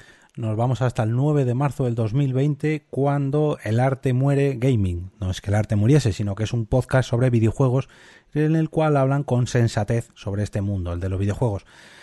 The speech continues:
Esta recomendación es para todos aquellos que desde niños disfrutan de cada partida a un videojuego, ya sea viajando al otro confín del espacio con el lanzamiento más sonado de las grandes compañías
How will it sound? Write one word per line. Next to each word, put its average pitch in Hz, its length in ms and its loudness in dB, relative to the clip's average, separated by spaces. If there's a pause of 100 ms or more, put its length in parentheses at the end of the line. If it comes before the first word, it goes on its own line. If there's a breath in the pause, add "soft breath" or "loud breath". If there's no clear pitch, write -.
(120 loud breath)
Esta 139 220 0
recomendación 139 500 0
es 147 100 -2
para 131 260 -4
todos 151 300 0
aquellos 143 320 0
que 131 120 -2
desde 123 260 0
niños 139 300 0
disfrutan 127 540 -2
de 117 100 -2
cada 131 340 -2
partida 127 460 -2
a 117 140 -2
un 127 160 0
videojuego, 120 560 0 (360 soft breath)
ya 117 180 -2
sea 120 360 2
viajando 123 640 0
al 120 80 2
otro 120 160 -2
confín 120 340 -2
del 117 120 0
espacio 123 420 -2
con 113 100 -2
el 110 120 0
lanzamiento 113 540 -2
más 120 180 -2
sonado 131 420 -2
de 113 80 -2
las 107 100 -4
grandes 135 280 -4
compañías 151 580 -2